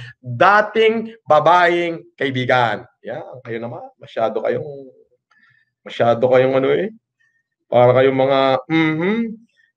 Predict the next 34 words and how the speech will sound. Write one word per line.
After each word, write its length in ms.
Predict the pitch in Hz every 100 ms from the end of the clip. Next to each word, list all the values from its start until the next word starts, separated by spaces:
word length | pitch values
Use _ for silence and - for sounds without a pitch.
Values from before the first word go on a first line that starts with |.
| -
Thank 320 | 190 214 208
you, 80 | 196
Mister 240 | 190 185
Marcos. 480 | 185 190 180 160 131
Big 240 | 175 143
help 160 | 170 170
sa 160 | 170
San 160 | 170 147
Juan. 400 | 147 156 110 - _ _ _ _
Kakakausap 880 | 156 156 170 170 170 185 185 180 -
ko 160 | 175
pa 160 | 170 160
lang 240 | 160 151
po 240 | - 175 170 151
kay 160 | 147 -
Perla. 560 | 156 151 165 151 117 120 _ _
Now, 320 | 143 165 165
nagpasalamat 960 | 156 147 - 143 151 147 151 151 147 -
din 160 | 147
ako 400 | 147 127 143 120 - - _
dami 440 | 127 151 147 151 151
nyo 140 | 151
matutulungan. 720 | 143 143 143 143 143 135 123 123
God 240 | 131 123
bless 240 | 131 131 131
you. 100 | 131
Stay 280 | 127 127 127
safe. 260 | 123 135 131
Councilor 560 | 160 170 170 180 175 170
Jana 280 | 135 139 139
Ejercito. 560 | 127 131 135 - -
Tinext 280 | - 123 123
niya 160 | 123 123
ako. 180 | 104